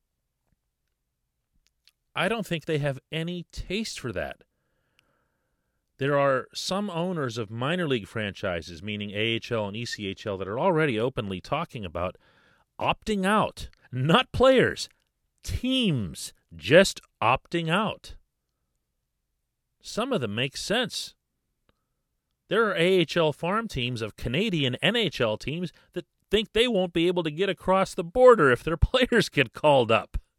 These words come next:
How about that, huh? I don't have an answer. If you're waiting for an answer here, I, I don't have one. I'm just trying to lay out what it is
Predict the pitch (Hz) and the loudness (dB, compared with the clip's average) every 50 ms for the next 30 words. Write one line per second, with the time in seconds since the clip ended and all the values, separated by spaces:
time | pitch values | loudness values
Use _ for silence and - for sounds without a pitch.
0 | _ _ _ _ _ _ _ _ _ _ _ _ _ _ _ _ _ _ _ _ | _ _ _ _ _ _ _ _ _ _ _ _ _ _ _ _ _ _ _ _
1 | _ _ 269 294 269 214 - - 277 285 269 - - 208 240 277 262 185 110 101 | _ _ -2 -2 -2 -2 -4 -2 0 0 0 0 0 2 2 2 2 0 -2 -2
2 | 110 139 180 233 277 262 _ _ _ _ _ _ _ _ _ _ _ _ _ _ | -2 0 0 0 -2 -4 _ _ _ _ _ _ _ _ _ _ _ _ _ _
3 | _ _ _ _ _ _ _ _ _ _ _ _ _ _ _ _ _ _ _ _ | _ _ _ _ _ _ _ _ _ _ _ _ _ _ _ _ _ _ _ _
4 | _ _ _ _ _ _ _ _ _ _ _ _ _ _ _ _ _ _ _ _ | _ _ _ _ _ _ _ _ _ _ _ _ _ _ _ _ _ _ _ _
5 | _ _ _ _ _ _ _ _ _ _ _ _ _ _ _ _ _ _ _ _ | _ _ _ _ _ _ _ _ _ _ _ _ _ _ _ _ _ _ _ _
6 | _ _ _ _ _ _ _ _ _ _ _ _ _ _ _ _ - 220 269 294 | _ _ _ _ _ _ _ _ _ _ _ _ _ _ _ _ 0 2 4 4
7 | 262 240 247 254 226 202 202 208 208 185 - - - 90 139 202 240 247 262 269 | 4 4 4 4 4 4 4 4 4 2 2 0 -2 0 0 4 8 10 10 10
8 | 269 254 190 208 220 214 202 202 208 214 214 - - 160 147 147 147 143 139 143 | 8 4 0 2 2 4 6 6 6 6 6 4 2 2 4 6 8 8 8 8
9 | 139 143 120 - 131 156 180 214 233 202 165 170 175 180 170 139 127 101 73 60 | 8 4 0 -2 0 2 2 4 4 4 4 6 6 6 6 6 2 -2 -4 -6
10 | 64 - _ _ _ _ - 156 190 202 202 196 214 - - - 190 190 190 180 | -14 -20 _ _ _ _ 0 2 2 2 2 0 -2 -2 0 0 2 2 4 4
11 | 165 160 160 165 165 165 156 147 143 135 127 127 135 139 135 127 123 131 131 123 | 2 4 6 8 8 10 10 10 10 8 8 8 8 8 8 8 8 8 6 6
12 | 117 104 92 - - | 4 2 -2 -6 -10